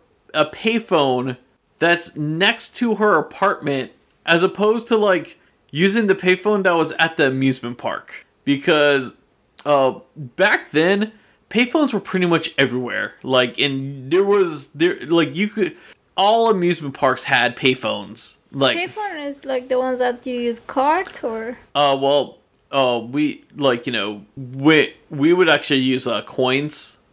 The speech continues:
Speaker 2: Oh,
Speaker 1: Uh,
Speaker 2: coins.
Speaker 1: yeah, yeah, co-, coins. I, I, I know in Iran, you guys, uh, use, uh, cards for, uh, for the payphones. Like, 'cause,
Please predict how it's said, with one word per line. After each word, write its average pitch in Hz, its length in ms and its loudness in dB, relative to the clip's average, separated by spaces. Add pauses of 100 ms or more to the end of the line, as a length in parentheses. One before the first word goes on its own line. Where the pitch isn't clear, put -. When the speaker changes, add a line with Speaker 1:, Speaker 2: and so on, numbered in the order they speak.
(200)
Speaker 2:
Oh, 262 40 -12
Speaker 1:
Uh, 226 240 0
Speaker 2:
coins. 208 460 -20
Speaker 1:
yeah, 127 240 2
yeah, 101 240 -2
co-, - 300 -6
coins. 127 260 0
I, 135 160 0
I, 156 300 -2
I 170 80 0
know 196 260 0
in 175 80 -2
Iran, 120 460 -2 (100)
you 131 180 -6
guys, 120 280 0
uh, 110 380 -2 (400)
use, 123 340 -2
uh, 113 240 6
cards 120 420 0
for, - 160 -4
uh, 120 180 0
for 113 160 -2
the 120 60 -2
payphones. 120 500 -4
Like, 127 160 0
'cause, 120 200 -2